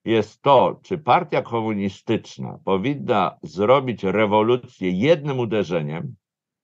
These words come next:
zorganizować, y, y, y, y, no, potencjalnych rewolucjonistów w swoich strukturach i wokół nich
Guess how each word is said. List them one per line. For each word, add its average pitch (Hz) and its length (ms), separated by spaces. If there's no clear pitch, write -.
zorganizować, 110 1300
y, - 20
y, 78 40
y, 85 540
y, 82 480
no, 110 480
potencjalnych 117 720
rewolucjonistów 107 960
w - 40
swoich 104 360
strukturach 104 680
i 87 100
wokół 113 380
nich 85 420